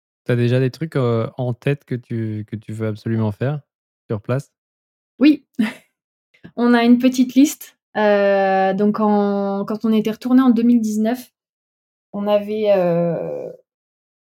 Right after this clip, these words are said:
Speaker 2: on avait découvert cette autre vallée un peu en parallèle,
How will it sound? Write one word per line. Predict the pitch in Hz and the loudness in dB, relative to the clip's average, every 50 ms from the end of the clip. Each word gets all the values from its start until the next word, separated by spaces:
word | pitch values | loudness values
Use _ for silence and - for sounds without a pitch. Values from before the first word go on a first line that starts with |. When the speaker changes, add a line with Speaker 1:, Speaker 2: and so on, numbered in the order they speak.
| _ _ _ _ _ _ _ | _ _ _ _ _ _ _
Speaker 2:
on | 214 208 202 202 202 202 | -10 -8 -8 -8 -6 -6
avait | 196 196 190 190 190 185 185 190 202 202 208 196 | -6 -6 -8 -8 -10 -14 -12 -10 -8 -6 -6 -8
découvert | 190 190 240 254 254 _ - _ 285 269 262 247 262 254 262 269 269 - | -6 -6 -8 -8 -8 _ -10 _ -4 -2 2 4 4 4 4 4 0 -4
cette | - - - 226 220 - - | -10 -6 -6 -6 -6 -6 -4
autre | - 254 254 - - 269 254 | -4 -4 -4 -2 -2 -2 0
vallée | 240 240 233 240 233 240 254 | 2 0 0 0 0 0 0
un | 247 226 220 | 0 -2 -4
peu | 226 - 240 | -6 -6 -6
en | 233 220 220 | -6 -6 -6
parallèle, | - 220 220 226 220 214 214 220 247 262 262 | -6 -6 -4 -4 -2 -2 -2 -2 -2 -4 -8